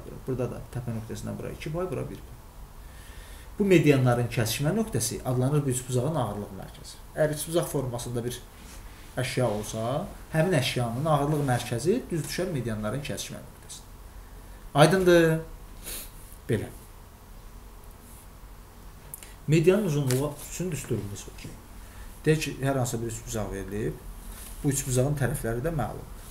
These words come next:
Tərəfləri məlum olan üçbucaqda sizə bir dənə xassələri deyim, uşaqlar, bir dənə tutacaqsınız özünüz. Deyək ki, bu tərəf A-dır, bu tərəf B-dir, bu tərəf C-dir. Bura endirilmiş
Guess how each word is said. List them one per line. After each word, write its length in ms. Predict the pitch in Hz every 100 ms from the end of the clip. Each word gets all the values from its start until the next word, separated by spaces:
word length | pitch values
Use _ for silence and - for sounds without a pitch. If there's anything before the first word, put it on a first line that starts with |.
| -
Tərəfləri 380 | 147 151 156 180
məlum 320 | 156 127 123 107
olan 160 | 107
üçbucaqda 560 | 110 - 117 110 131 196 - - - - - - - - - -
sizə 220 | - 214 220
bir 120 | 190
dənə 160 | 156 143 - - - - - - - -
xassələri 480 | 143 139 131 127 127
deyim, 200 | 208 196
uşaqlar, 300 | 135 120 104
bir 80 | -
dənə 160 | 139 113
tutacaqsınız 580 | - 123 110 110 - 87
özünüz. 280 | - - - - - - - - - - - - - - - - - - -
Deyək 160 | 220 220
ki, 60 | 202
bu 60 | 202
tərəf 280 | 180 156 -
A-dır, 300 | 139 123 127 151
bu 60 |
tərəf 220 | 156 135 127
B-dir, 240 | 135 127 180
bu 80 | 165
tərəf 240 | 120 135
C-dir. 460 | - 117 107 - - - - - -
Bura 180 | 165 208
endirilmiş 480 | 156 135 147 180